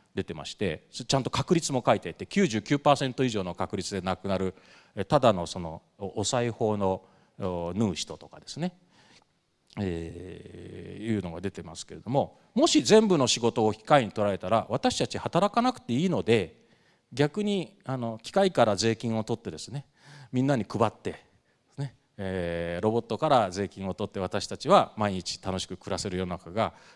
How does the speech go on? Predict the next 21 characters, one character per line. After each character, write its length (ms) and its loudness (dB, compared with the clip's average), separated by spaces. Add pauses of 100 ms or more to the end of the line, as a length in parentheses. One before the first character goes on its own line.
(120)
来 100 2
る 100 4
ん 40 0
じ 100 -2
ゃ 40 -2
な 100 -8
い 60 -14
か、 140 -20 (260)
ね、 100 -20 (360)
と 80 0
い 20 6
う 40 -2
こ 120 2
と 200 4
を 80 4
実 260 -4
は 80 4
百 220 -4
年 200 -2
前 200 2
に 160 -12